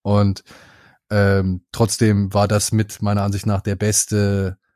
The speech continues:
Importfilm oder beziehungsweise der beste Einstandsfilm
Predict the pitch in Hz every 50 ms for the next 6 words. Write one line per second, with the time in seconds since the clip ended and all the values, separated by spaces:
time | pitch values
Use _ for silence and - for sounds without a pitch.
0 | _ _ _ _ _ _ _ _ _ - 139 123 113 - - - 127 123 120 120
1 | 117 - - - _ _ _ _ _ - - - - 131 120 117 113 113 113 107
2 | 101 104 107 104 98 101 - 110 104 98 107 104 98 101 104 101 110 107 - -
3 | - - 110 110 101 - 117 101 92 - - - 107 104 104 101